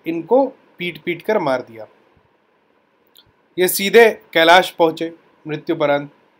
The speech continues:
फिर इनका जन्म ऋषिपुत्र के रूप में हुआ, जो कि रावण की सतीली माँ थी, जो पहली, अ, पत्नी थी ऋषि जी की। और फिर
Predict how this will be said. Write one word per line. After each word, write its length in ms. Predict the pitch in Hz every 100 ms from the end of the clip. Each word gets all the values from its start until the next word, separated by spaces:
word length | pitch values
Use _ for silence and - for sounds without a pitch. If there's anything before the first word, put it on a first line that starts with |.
| _ _ -
फिर 220 | 208 240
इनका 300 | 233 220 220
जन्म 400 | 180 214 240 170
ऋषिपुत्र 600 | 165 156 202 - 180 180
के 160 | 175 180
रूप 180 | 170 170
में 80 | 170
हुआ, 320 | 151 175 240 _ _ _ _ 143
जो 180 | 160 170
कि 380 | - 254 233 _ _ _ _ _ _ _ _ _ _ _ _ _ _ _ _ _ 143
रावण 560 | 143 156 160 190 190
की 240 | 185 233 247
सतीली 500 | - 160 160 156 160
माँ 180 | 139 -
थी, 140 | 131
जो 120 | 139
पहली, 440 | 139 143 143 165 160
अ, 420 | - _ 127 123 _
पत्नी 300 | 135 - 139
थी 180 | 131 135
ऋषि 260 | 131 127 127
जी 120 | 120
की। 160 | _ _ _ _ _ _ _ _ _ _ _ _ 151
और 220 | 185 208
फिर 400 | - 233 254